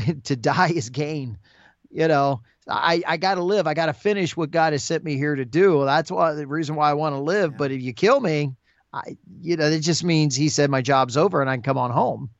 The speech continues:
Speaker 2: Right.
Speaker 1: No fear.
Speaker 2: That's, that's,
Speaker 1: I
Speaker 2: that's incredible. I mean, what
Speaker 1: And the
Speaker 2: that
Speaker 1: fear is gone, though,
Speaker 2: Zero
Speaker 1: because he's
Speaker 2: fear.
Speaker 1: already been there. See, our fear is the unknown. We don't know what's on the other side.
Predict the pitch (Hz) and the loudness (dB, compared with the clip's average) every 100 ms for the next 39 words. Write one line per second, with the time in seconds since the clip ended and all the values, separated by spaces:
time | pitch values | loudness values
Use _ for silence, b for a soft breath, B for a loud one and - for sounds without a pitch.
0 | _ 110 107 _ _ _ 175 196 208 180 | _ -20 -20 _ _ _ -2 2 2 2
1 | 185 151 147 - - 151 - 170 160 147 | 2 -4 -4 -12 -8 -8 -4 -2 -2 -6
2 | 143 - 147 139 113 110 - 139 135 147 | -18 -16 -14 -14 -16 -20 -16 -14 -12 -6
3 | - 185 180 175 226 277 220 160 190 277 | 0 0 0 -2 -4 -2 -2 -2 -4 -2
4 | 359 220 175 180 196 180 156 180 196 190 | -2 0 0 -2 -2 0 0 -2 0 2
5 | 190 160 127 165 254 330 175 135 127 - | 2 0 0 2 2 0 -4 -4 -6 -4
6 | 190 190 - 202 330 - 208 190 180 180 | -4 -2 2 2 2 -4 -2 2 2 2
7 | - 175 143 123 143 151 165 147 143 147 | 2 0 0 -2 -2 0 2 2 2 2
8 | 214 196 139 139 240 170 143 139 180 240 | 4 4 2 2 2 2 0 2 2 2
9 | 175 - 127 123 117 117 - 107 - | 0 -2 -4 -2 -2 -2 0 0 -2